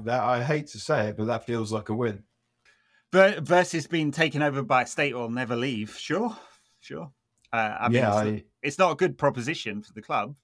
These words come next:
Speaker 2: sure. But it's better than being a plaything of, uh, geopolitical actors and the proxy war in the Premier League, isn't it?
Speaker 1: The proxy war in the Premier League. I mean, how the fuck did it get to this, Edward?
Speaker 2: Oh,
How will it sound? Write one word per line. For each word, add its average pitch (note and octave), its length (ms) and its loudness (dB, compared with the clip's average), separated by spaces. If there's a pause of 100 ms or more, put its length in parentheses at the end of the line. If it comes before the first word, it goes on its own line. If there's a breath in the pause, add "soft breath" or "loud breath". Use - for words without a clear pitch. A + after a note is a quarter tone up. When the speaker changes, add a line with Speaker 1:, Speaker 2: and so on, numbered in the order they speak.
(120)
Speaker 2:
sure. F3 360 -4 (580 soft breath)
But A2 140 -14 (200)
it's A2 240 -6
better A#2+ 280 -2
than G#2+ 300 0 (100)
being G#2+ 200 -6
a G2+ 40 -6
plaything G#2+ 540 -4
of, F#2+ 120 -8 (120)
uh, G2 240 -2 (320)
geopolitical A2 680 -2
actors A2 340 -2
and G#2 80 -4
the G#2 60 -6
proxy A#2 360 -2
war G2+ 180 -4
in G#2 80 -6
the G2+ 60 -8
Premier A2 360 0
League, G2 200 -10
isn't A#2+ 200 -6
it? F#2+ 120 -6 (800 soft breath)
Speaker 1:
The G2+ 60 -6
proxy - 520 -2
war G#2+ 240 0
in G2+ 80 -2
the G#2 60 -2
Premier G2 420 -4
League. F2+ 280 -6
I F#2 100 -6
mean, F#2+ 160 -8
how B2 160 -2
the G#2 80 -4
fuck G2+ 480 -4
did F2+ 140 -6
it E2 100 -4
get F2 220 -4
to F2 80 -10
this, E2+ 200 -6
Edward? E2+ 320 -6 (920 loud breath)
Speaker 2:
Oh, F3 260 2